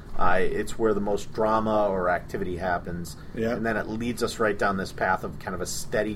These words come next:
Speaker 1: dose of violence, anger. Um,
Speaker 2: Yeah.
Speaker 1: yeah,
Speaker 2: I
Speaker 1: it
Speaker 2: mean,
Speaker 1: just worked.
Speaker 2: and then I wanna touch on a couple things. Um, Margaret takes up with,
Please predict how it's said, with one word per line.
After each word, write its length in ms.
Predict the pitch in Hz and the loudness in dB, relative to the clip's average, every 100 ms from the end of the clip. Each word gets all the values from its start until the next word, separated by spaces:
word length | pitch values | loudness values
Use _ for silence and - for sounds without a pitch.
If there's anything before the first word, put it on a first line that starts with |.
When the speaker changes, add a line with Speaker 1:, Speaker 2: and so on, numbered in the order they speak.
| - | -4
Speaker 1:
dose 340 | 98 95 - | -2 -2 -4
of 100 | 104 | -8
violence, 840 | 95 - 98 98 95 95 85 - - - | -8 -4 2 2 2 -2 -8 -10 -12 -8
anger. 680 | 98 101 98 95 95 92 - - - - - - - - | 0 2 2 0 0 -2 8 10 10 6 -2 -4 -6 -2
Um, 480 | 95 90 87 82 85 | 2 2 2 -2 -4
Speaker 2:
Yeah. 160 | 92 - - - - - - - - - - - - | -6 -8 -10 -16 -16 -16 -16 -16 -16 -16 -16 -14 -4
Speaker 1:
yeah, 220 | 185 156 - | -2 -2 4
Speaker 2:
I 80 | 160 | 6
Speaker 1:
it 40 | |
Speaker 2:
mean, 240 | 180 185 175 | 8 8 6
Speaker 1:
just 180 | - 98 | 0 -4
worked. 220 | 85 - - - | -4 -6 -8 0
Speaker 2:
and 100 | 180 | 6
then 300 | 196 196 190 156 - - - - - - - - - - - - - - - - | 8 8 6 2 -6 -16 -16 -14 -14 -10 -10 -10 -12 -14 -14 -14 -12 -12 -14 -10
I 80 | - | 2
wanna 180 | 151 156 - | 2 2 0
touch 200 | 170 165 | -2 0
on 40 | 135 | 0
a 40 | |
couple 420 | - - 165 175 | -2 0 2 4
things. 600 | 156 151 143 139 139 135 - - - | 4 4 2 4 2 0 -6 -12 0
Um, 520 | 127 127 123 123 120 - - - - - - - - - - - - - - - - | 4 6 6 4 2 -2 -6 -12 -12 -12 -14 -14 -14 -16 -16 -16 -16 -16 -16 -16 -4
Margaret 460 | 151 175 190 190 165 | 6 8 10 8 6
takes 320 | 165 175 - | 6 4 8
up 240 | 175 160 151 | 6 6 4
with, 560 | 147 156 156 - - | 10 10 10 2 -10